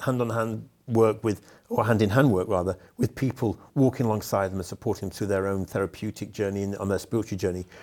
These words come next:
And then the third area is advocacy. So it's speaking up, it's proclaiming, it's just saying, "Look, hey, we have a right to our fundamental human rights, a right to freedom of religion,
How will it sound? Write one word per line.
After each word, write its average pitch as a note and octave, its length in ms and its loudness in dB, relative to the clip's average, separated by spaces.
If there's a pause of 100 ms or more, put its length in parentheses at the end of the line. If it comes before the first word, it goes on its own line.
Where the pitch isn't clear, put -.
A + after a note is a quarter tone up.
(140)
And - 80 0
then C#3+ 80 4
the A#2+ 80 0
third G3 320 4
area G2+ 300 0
is - 200 -6
advocacy. G#2 680 -6 (340)
So C#3+ 240 4
it's B2+ 160 0
speaking C#3 480 2
up, A#2+ 180 0
it's - 100 -6
proclaiming, A#2+ 840 0
it's - 260 -10
just - 240 -6
saying, G#2+ 240 2
"Look, A2 160 -2
hey, A#2 300 0 (260)
we C#3+ 160 8
have D#3 160 2
a B2+ 80 2
right G#2+ 480 0 (240)
to B2 140 -4
our A#2 100 4
fundamental A2+ 480 0
human G#2 280 -2
rights, G2 340 0
a A#2 60 2
right G#2 280 0
to - 100 -12
freedom G2+ 340 -4
of F2 120 -6
religion, A2 540 0